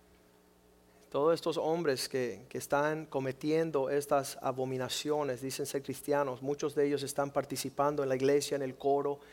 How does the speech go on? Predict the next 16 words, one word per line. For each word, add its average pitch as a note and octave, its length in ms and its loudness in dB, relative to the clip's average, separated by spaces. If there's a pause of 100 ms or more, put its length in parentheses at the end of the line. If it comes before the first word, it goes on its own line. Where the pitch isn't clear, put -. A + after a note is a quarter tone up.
(160)
en C#3 120 -2
la C#3 80 0
música, C#3+ 720 -4 (360)
entre C3+ 240 -2
los C3 160 -6
diáconos, C#3 640 0
entre C3+ 200 -4
los C3 140 -4
ujieres. C#3+ 680 0 (840)
Están C#3+ 240 0
viviendo C#3 640 -2
vidas C#3 720 0
torcidas C3+ 800 -2 (560)
de, B2+ 360 -2 (100)
de C3 160 -4
lascivia. C3 720 -2